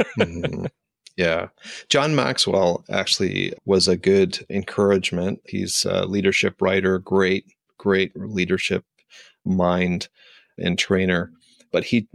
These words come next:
he always talked about having planning time in between the holidays of Christmas and New Year's. He would plan the next year. And, uh, I took that to heart. I, it's a,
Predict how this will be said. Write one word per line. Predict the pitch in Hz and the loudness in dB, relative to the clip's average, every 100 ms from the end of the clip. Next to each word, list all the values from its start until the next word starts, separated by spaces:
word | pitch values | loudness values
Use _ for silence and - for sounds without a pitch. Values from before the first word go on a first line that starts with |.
| - | -16
he | - 113 | -6 0
always | 107 107 - | 2 2 0
talked | 104 101 - | -2 -2 0
about | 95 95 92 | 2 2 0
having | - - 98 95 101 | -8 -6 -2 0 -2
planning | 98 - 101 101 101 | -2 0 2 2 0
time | - 92 131 180 | 0 -2 0 -2
in | 95 95 | -2 0
between | 90 - 95 92 | -2 -2 -2 0
the | 85 | -2
holidays | - 95 95 92 95 95 92 | -2 2 2 2 2 0 -2
of | 90 - | -4 -2
Christmas | 101 95 - 92 - | -2 0 0 -2 -2
and | 92 | -2
New | 95 98 | 0 2
Year's. | 107 98 85 82 - | 4 2 0 0 -2
He | 117 95 | 0 0
would | 92 | 0
plan | - - 95 95 95 | -2 -2 0 2 2
the | 92 | 2
next | 90 - - | -2 -4 -2
year. | 101 101 90 - _ - - - _ 92 | 2 2 2 -4 _ -20 -20 -20 _ -2
And, | 92 92 90 - | 0 2 0 0
uh, | 92 85 85 - | 0 2 0 -2
I | |
took | 139 175 - | -2 -2 2
that | 156 147 | 0 2
to | 110 | 0
heart. | 120 117 - - | 2 0 -2 -6
I, | - - | -10 -6
it's | - - | -6 2
a, | 104 | 2